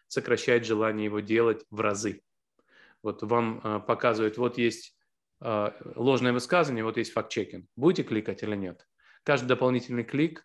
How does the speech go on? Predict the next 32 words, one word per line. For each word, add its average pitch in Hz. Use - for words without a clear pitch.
требование 123
каждого 117
дополнительного 110
клика 139
сокращает 107
количество 123
прокликавших -
туда, 113
э, 110
в, 101
э, 104
три-четыре 107
раза. 92
Вот 127
я 135
вам 131
говорю, 123
мо-, 135
хотите 143
зашерить 120
вот -
эту 110
информацию 123
своими 104
друзьями? 98
Да. 107
А 127
вот 127
еще 143
раз 113
подтвердите. 104
Еще 120